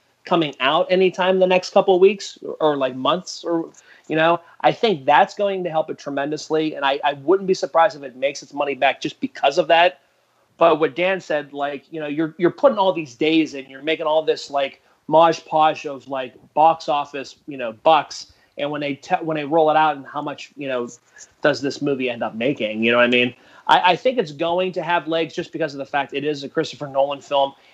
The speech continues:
and as these, you know, states start lifting restrictions,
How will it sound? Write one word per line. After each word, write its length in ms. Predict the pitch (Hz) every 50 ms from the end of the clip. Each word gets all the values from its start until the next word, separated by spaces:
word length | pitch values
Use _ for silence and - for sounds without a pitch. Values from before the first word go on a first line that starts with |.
| _ _ _ -
and 260 | - 170 170 165 165 -
as 300 | 165 156 160 165 147 135
these, 360 | 143 151 156 - - - - - -
you 100 | 170 156
know, 140 | 147 139 135
states 380 | - - - - 160 156 - -
start 220 | - 160 143 131
lifting 280 | 135 147 139 - 151 139
restrictions, 800 | 139 135 - - - 160 143 - - - 143 135 131 123 -